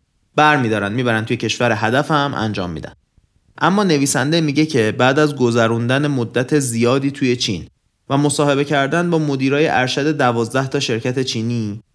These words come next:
از جمله تنسنت، اوپو و منگنیو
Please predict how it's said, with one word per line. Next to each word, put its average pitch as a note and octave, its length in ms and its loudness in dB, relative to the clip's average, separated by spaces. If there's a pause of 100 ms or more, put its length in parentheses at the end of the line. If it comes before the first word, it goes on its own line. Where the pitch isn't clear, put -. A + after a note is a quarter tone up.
(540)
از C#3+ 200 2
جمله C3+ 320 2
تنسنت، C3+ 920 -2
اوپو A#2+ 540 0
و G#2 120 0
منگنیو A2 800 0